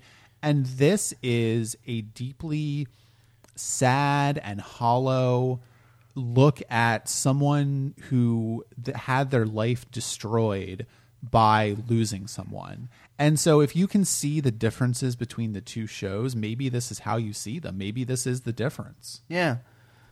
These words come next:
Speaker 2: I don't know. All I know is this didn't affect me nearly as much as Inner Light did.
Speaker 1: Well, I don't know. I mean, I, do, do you, I mean, do you get what I'm saying, though? I mean, do you think that there is a profound difference between The Inner Light and this episode?
Speaker 2: Yes, I do. I, I,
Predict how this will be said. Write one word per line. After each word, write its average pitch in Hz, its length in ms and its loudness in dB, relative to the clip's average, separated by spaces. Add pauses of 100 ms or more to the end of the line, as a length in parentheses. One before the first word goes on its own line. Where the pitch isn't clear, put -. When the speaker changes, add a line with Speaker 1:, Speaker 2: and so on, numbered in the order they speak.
(280)
Speaker 2:
I 233 100 2
don't 262 120 4
know. 196 240 10
All 170 180 10
I 185 40 2
know 190 120 4
is 170 140 2
this 151 180 -6
didn't 143 280 2
affect 123 280 0
me 110 120 -2
nearly 90 300 -2
as 71 120 -10
much 71 220 -10
as 69 100 -10
Inner 69 160 -10
Light 58 260 -10
did. 50 280 -14 (420)
Speaker 1:
Well, 294 100 8
I 311 40 12
don't 302 80 10
know. 269 80 10
I 220 80 6
mean, 214 120 8
I, 214 80 8
do, 196 220 0
do 165 200 0
you, 196 240 6
I 165 80 4
mean, 190 360 4
do 147 120 0
you 175 180 6
get 156 280 8
what 156 120 6
I'm 143 120 8
saying, 190 380 6
though? 101 140 4
I 107 60 4
mean, 117 200 6
do 113 100 -2
you 127 180 4
think 135 400 2
that 135 140 -2
there 123 160 6
is 117 220 0
a 123 60 2
profound 110 480 0
difference 117 340 0
between 107 300 -2
The 104 80 0
Inner 101 240 -2
Light 95 240 -2
and 101 100 0
this 104 140 0
episode? 190 240 2
Speaker 2:
Yes, 269 200 10
I 196 140 10
do. 165 400 6
I, 123 260 8
I, 139 220 8